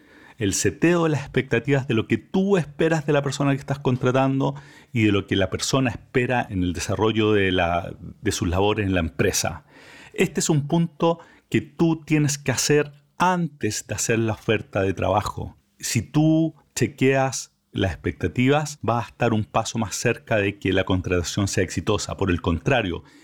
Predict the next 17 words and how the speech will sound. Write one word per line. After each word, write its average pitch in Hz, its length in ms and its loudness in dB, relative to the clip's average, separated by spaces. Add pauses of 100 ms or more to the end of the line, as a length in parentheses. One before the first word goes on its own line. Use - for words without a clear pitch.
(160)
si - 200 -2
no 147 520 2
chequeas 143 480 0
expectativas, 139 840 -2 (440)
estás - 800 -4
comprándote 113 720 0
un 104 140 0
problema 104 540 0
futuro 107 640 0 (120)
muy 123 160 4
grande. 95 380 -2
Y, 147 100 4
y 170 160 0
el 190 140 0
chequeo 220 280 2
de 214 40 0
expectativas 165 880 -2